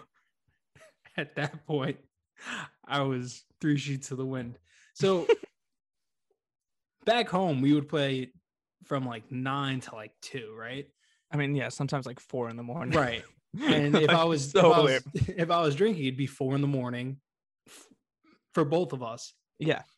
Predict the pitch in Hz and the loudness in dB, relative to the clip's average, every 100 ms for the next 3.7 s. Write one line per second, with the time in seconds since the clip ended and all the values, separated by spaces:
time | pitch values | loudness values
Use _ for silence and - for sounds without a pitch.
0 | _ _ _ _ - 165 156 156 143 170 | _ _ _ _ -4 0 0 4 6 6
1 | 156 151 117 160 151 147 139 135 156 185 | 6 4 4 0 -4 -2 0 4 6 8
2 | 226 233 139 135 156 131 - 605 - - | 10 10 8 6 4 0 -4 -6 -6 -4
3 | 453 440 - - 170 147 - | -2 0 6 6 8 2 0